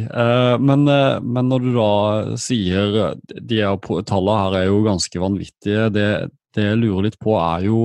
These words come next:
eh, det skal jo en del mennesker til å, å, eh, produsere dette her, og mens du ser rundt deg hvor, eh, det egentlig permitteres, eh, i ganske stor grad, eh, kan du fortelle litt om, eh, hvordan bemanningen har vært, eh,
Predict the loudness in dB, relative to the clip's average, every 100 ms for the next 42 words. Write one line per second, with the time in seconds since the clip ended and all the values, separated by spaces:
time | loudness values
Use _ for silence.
0 | 2 2 2 0 -2 -4 0 2 2 2
1 | 4 4 2 0 -4 -6 -6 -6 -4 -2
2 | 0 0 0 -2 -4 -4 -2 -2 -4 -4
3 | -8 _ -20 -20 -18 -4 -2 0 0 0
4 | 0 -2 -4 -2 0 0 0 2 2 2
5 | 2 2 0 -2 -4 -2 0 0 -2 -4
6 | -2 0 0 0 0 0 0 0 0 -2
7 | -6 -20 -20 -20 -2 -2 0 -4 -4 0
8 | 0 0 -2 -2 -2 -4 -4 -4 -2 0
9 | 0 0 0 -2 -4 -4 -2 0 0 -2
10 | -4 -2 0 2 0 0 2 2 0 0
11 | 0 2 0 0 -2 -2 -2 -4 -2 0
12 | 0 -2 -4 -2 0 2 2 0 -2 -4
13 | -4 -2 -2 0 0 2 4 4 2 2
14 | 2 2 0 -4 -6 -4 -2 -4